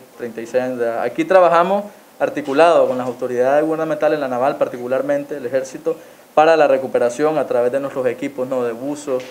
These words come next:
y de guardavidas en esto, en estos dos lugares.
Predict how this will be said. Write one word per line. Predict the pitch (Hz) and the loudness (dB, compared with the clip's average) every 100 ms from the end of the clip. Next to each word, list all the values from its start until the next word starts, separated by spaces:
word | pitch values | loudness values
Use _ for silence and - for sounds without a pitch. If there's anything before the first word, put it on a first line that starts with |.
| - - - | -20 -20 -12
y | 135 147 | -4 -2
de | 143 123 | 2 2
guardavidas | 123 120 117 117 127 117 113 | 2 0 -2 -2 -2 -2 -4
en | 113 | -10
esto, | 113 - 117 110 | -10 -8 -8 -8
en | |
estos | 107 123 117 | -10 -6 -6
dos | 107 | -6
lugares. | 113 104 104 | -10 -10 -12